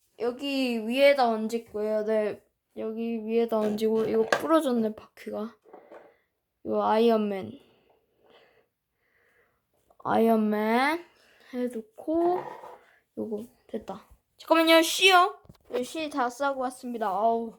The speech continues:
오줌 너무 많이 왔어. 네, 그리고 이것들은 다 밑으로 넣어놓을게요. 잠깐만요, 지금.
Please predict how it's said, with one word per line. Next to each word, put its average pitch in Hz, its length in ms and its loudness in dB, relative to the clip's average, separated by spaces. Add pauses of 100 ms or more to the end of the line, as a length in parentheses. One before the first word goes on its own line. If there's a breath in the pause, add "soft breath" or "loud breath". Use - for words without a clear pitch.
오줌 226 440 -10
너무 226 320 -8
많이 262 240 -2
왔어. - 300 -14 (1000 loud breath)
네, 262 420 0 (220)
그리고 269 500 2
이것들은 269 960 -2
다 226 520 2 (260)
밑으로 262 500 0
넣어놓을게요. 226 600 -8
잠깐만요, 226 680 -16
지금. 240 320 -20